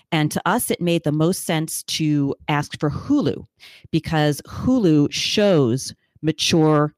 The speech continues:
rated T V shows. They have originals that are T V M A. Disney Plus does not, at least not in the United States. Uh, we know that Hulu is not international right now,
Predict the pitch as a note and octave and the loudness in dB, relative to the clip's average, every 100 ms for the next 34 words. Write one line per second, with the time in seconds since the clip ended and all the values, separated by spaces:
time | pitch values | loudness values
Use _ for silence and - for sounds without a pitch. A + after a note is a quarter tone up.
0 | - D3+ D3 D3 C3 - C#3 D#3+ - G#2+ | -4 0 2 0 -2 -6 -2 -2 -2 -4
1 | A2+ - - - F3+ F3+ C#3+ - D3 C#3+ | -2 -4 -6 -4 0 -2 -4 -6 -2 0
2 | F3 D#3+ C3+ - - - _ - D3+ D3+ | 0 0 -2 -4 -10 -16 _ -2 2 2
3 | - - D3+ D3 D3 C#3+ C3+ B2 A#2 G1+ | 0 -2 0 2 0 0 0 -2 -2 -6
4 | - - - - _ - F3 F3 - D3 | -16 -20 -20 -20 _ -2 -2 0 -2 -2
5 | - C#3+ C3 C3 G#2+ - - - - D3+ | -4 -8 -6 -4 -4 -6 -10 -16 -6 -4
6 | D#3+ E3 D#3+ C#3+ D3+ C#3 C3+ B2 B2+ - | -2 -4 -2 -2 0 0 0 0 -2 -8
7 | - A#2 - - - _ _ - - - | -6 -6 -6 -16 -16 _ _ -20 -20 -20
8 | _ E3 D#3 D#3 F3 F3 F3+ G#3+ B3 F#3 | _ 0 2 2 2 2 4 4 4 4
9 | E3+ _ - - B3 A3+ F#3+ D#3 D3 D#3+ | 2 _ -14 -4 2 2 2 0 -2 -2
10 | G3 A3+ G#3 E3+ D#3 D#3+ - G#3 G#3+ G#3+ | -2 -4 -2 0 0 0 -2 -2 0 0
11 | A3 A3+ A3+ A#3+ | -2 -2 0 0